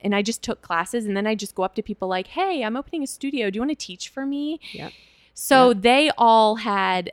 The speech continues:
Speaker 1: a lot of experience teaching and just being in the fitness industry. So that comes with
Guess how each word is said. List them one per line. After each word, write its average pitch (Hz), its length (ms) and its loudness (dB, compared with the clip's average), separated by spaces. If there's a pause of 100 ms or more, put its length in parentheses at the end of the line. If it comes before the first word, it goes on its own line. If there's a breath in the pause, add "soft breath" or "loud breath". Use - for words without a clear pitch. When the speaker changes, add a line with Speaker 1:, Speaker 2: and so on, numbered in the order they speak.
(200)
Speaker 1:
a 185 80 0
lot 175 360 -4
of 220 100 -2
experience 262 840 -4
teaching 214 640 -4
and 202 100 -6
just 185 200 -8
being 180 200 -4
in 214 80 -2
the 233 80 -4
fitness 254 340 -6
industry. 262 460 -6
So 247 180 -4
that 208 280 0
comes 202 420 -4
with 180 220 -2